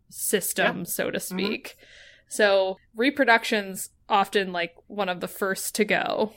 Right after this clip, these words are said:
Speaker 1: where it's like, "Oh, we don't need this, like, right now. We need
Speaker 2: Yeah.
Speaker 1: to survive." And so I, I wanted to point that out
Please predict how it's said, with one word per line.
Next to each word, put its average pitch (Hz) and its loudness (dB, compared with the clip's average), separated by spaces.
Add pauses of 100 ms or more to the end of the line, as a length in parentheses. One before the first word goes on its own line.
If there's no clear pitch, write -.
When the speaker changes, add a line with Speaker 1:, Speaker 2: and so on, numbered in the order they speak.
(120)
Speaker 1:
where 214 -6
it's - -8
like, 202 0
"Oh, 285 10
we 269 4
don't 240 8
need 208 6
this, 202 4
like, 214 4
right 208 4
now. 185 2
We 220 2
need 233 4
Speaker 2:
Yeah. 170 8
Speaker 1:
to - 2
survive." 190 4 (220)
And 214 -2 (240)
so - 2
I, 233 12
I 240 10
wanted 277 4
to 233 4
point 220 -4 (100)
that 196 4
out 175 0